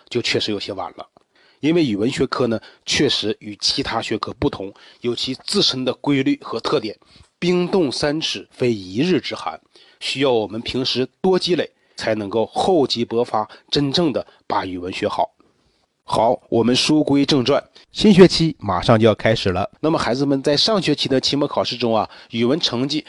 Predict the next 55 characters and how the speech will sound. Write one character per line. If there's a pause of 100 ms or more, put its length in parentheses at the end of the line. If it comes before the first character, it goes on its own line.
还
不
够
理
想
的 (140)
家
长
朋
友
们， (260)
或
者
呢，
希
望
孩
子
的
语
文
成
绩 (240)
更
上
一
层
楼
的
家
长
朋
友
们， (340)
就
要
尽
快
着
手 (240)
为
孩
子
们
部
署
新
学
期
的
学
习
任
务
了。